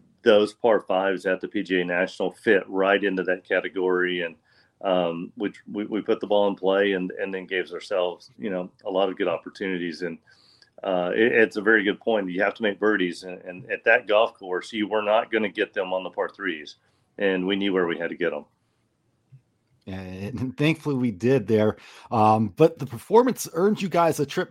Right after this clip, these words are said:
Speaker 2: back to Grayhawk Golf Club in Scottsdale, Arizona. You just talked about how you guys will be, uh,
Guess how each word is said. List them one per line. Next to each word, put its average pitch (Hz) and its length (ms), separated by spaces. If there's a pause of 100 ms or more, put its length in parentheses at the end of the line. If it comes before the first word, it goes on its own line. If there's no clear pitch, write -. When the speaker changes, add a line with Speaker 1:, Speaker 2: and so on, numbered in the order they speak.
Speaker 2:
back 160 280
to 139 100
Grayhawk 143 560 (180)
Golf 131 260
Club 131 300
in 117 180
Scottsdale, 131 500
Arizona. 120 440
You 117 80
just - 160
talked 131 200
about 120 160
how 123 60
you 120 80
guys 117 220
will 107 80
be, 113 200 (360)
uh, 110 260